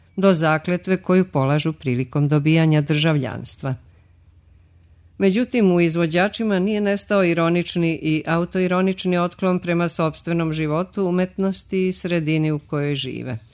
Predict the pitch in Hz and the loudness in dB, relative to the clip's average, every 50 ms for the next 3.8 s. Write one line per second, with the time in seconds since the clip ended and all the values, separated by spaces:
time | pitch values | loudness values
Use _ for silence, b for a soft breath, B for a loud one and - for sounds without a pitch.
0 | b b b b b b b b b b _ _ - _ _ _ - 175 175 175 | b b b b b b b b b b _ _ -20 _ _ _ -4 -4 -4 -2
1 | - - 180 180 175 175 170 - 180 175 156 - 180 180 185 170 180 185 180 180 | 0 2 2 4 4 4 2 0 -2 -2 -2 0 2 2 2 4 2 2 0 0
2 | 156 - 180 175 170 165 160 175 160 160 160 160 - 175 170 170 165 160 165 165 | -2 -2 -2 -2 -2 -2 0 0 0 0 0 -2 -4 -4 -2 -2 0 0 0 0
3 | 160 160 160 160 165 - - 185 180 - - 156 151 - - - | 0 0 0 -2 -2 -2 -2 -4 -4 -2 -2 -4 -4 -4 -6 -6